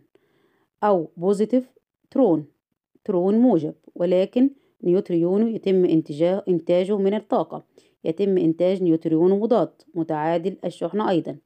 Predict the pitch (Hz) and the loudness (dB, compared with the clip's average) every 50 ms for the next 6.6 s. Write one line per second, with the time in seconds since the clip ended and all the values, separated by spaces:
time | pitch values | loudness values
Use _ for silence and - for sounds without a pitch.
0 | _ _ _ _ _ _ _ 233 220 214 _ 214 214 220 220 202 - 202 185 160 | _ _ _ _ _ _ _ -6 -6 -4 _ -2 0 0 0 -2 -2 -4 -4 -2
1 | 170 175 180 180 190 185 - 180 - - - 165 - - 240 - 214 170 151 - | 0 0 0 0 -2 -4 -4 -4 -4 -4 -8 -10 -6 -6 -4 -2 -2 -2 -2 -2
2 | 156 156 151 147 - _ _ _ - _ _ _ _ - 185 180 180 180 175 - | -6 -8 -10 -10 -14 _ _ _ -20 _ _ _ _ 0 2 2 2 2 0 -4
3 | - - 190 185 196 208 220 247 254 - _ _ _ _ _ _ - _ _ _ | -8 -6 -4 0 0 2 2 0 -2 -4 _ _ _ _ _ _ -20 _ _ _
4 | _ _ _ _ _ - - - 190 190 202 208 196 170 160 - - 180 180 185 | _ _ _ _ _ -6 -2 0 2 2 2 2 2 0 -2 -2 -2 0 2 2
5 | 196 - - - _ - 185 185 185 196 220 226 202 170 151 - _ _ _ _ | 0 0 -4 -10 _ -4 0 2 4 4 4 4 4 2 0 -2 _ _ _ _
6 | _ _ _ - - 190 185 196 208 220 247 277 | _ _ _ -8 -6 -2 0 2 2 4 4 4